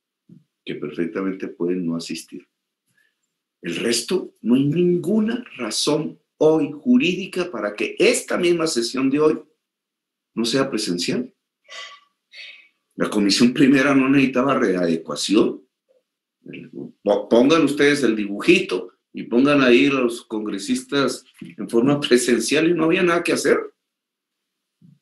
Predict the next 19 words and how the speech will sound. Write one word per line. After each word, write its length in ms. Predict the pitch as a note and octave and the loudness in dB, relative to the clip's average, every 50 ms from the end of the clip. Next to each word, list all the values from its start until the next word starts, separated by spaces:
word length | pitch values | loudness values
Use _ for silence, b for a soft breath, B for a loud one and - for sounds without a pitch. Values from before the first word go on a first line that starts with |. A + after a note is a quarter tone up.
| _ _ _ _ _ _ | _ _ _ _ _ _
desde 240 | - F2 F2+ - C3+ | -4 -4 -2 0 -2
el 100 | B2+ - | -2 -2
punto 260 | - G#2 G2 - B2 | -2 -4 0 2 2
de 40 | B2 | 2
vista 200 | A#2+ - - B2 | 2 2 -2 -4
arquitectónico 880 | - - - A#2+ - - E2+ - - - F#2 G2 B2 D#3 C#3+ - - F2 | -4 -4 -8 -10 -8 -8 -8 -8 -6 -4 -2 -2 0 -2 -2 -4 -6 -6
o 60 | F#2 | -4
algo 200 | F#2 F#2 G#2+ A2+ | -4 -4 -4 -4
parecido, 540 | - G2 F2 - D2 - - B2 D#3 - - | -6 -6 -6 -8 -6 -2 0 0 2 2 2
y 120 | - - G#2+ | 2 2 0
esto 200 | - - C3 C3 | -2 -2 0 2
ya 140 | C#3 C3+ | 2 4
lo 100 | C3+ C#3 | 4 2
sabíamos 580 | C3+ - B2 G#2 G#2 G#2+ A2 B2 B2 B2+ B2 G#2+ | 2 2 0 0 2 2 4 4 4 2 0 -2
desde 220 | G2+ F#2 E2 F#2 | -4 -4 -6 -6
el 80 | E2+ E2 | -10 -12
principio 480 | - E2 D#2+ - - G#2+ - - - A2 | -12 -16 -14 -10 -8 -8 -8 -8 -10 -12
de 60 | G2+ | -12
sesiones. 640 | - D#2 C#2+ - - D2+ C#2+ - _ _ _ _ | -12 -12 -12 -12 -12 -12 -14 -16 _ _ _ _